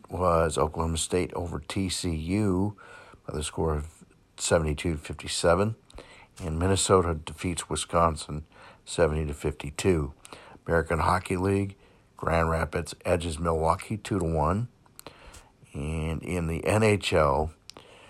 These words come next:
in overtime, Boston over Chicago two to one. And so that is a sports report.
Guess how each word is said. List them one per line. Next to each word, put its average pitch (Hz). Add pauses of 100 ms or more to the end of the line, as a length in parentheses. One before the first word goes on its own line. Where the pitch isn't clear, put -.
(180)
in 82
overtime, 85 (460)
Boston 80
over 78 (460)
Chicago 101 (160)
two 135
to 123
one. 73 (1120)
And 69
so 78
that 90
is 85
a 78
sports 95
report. 110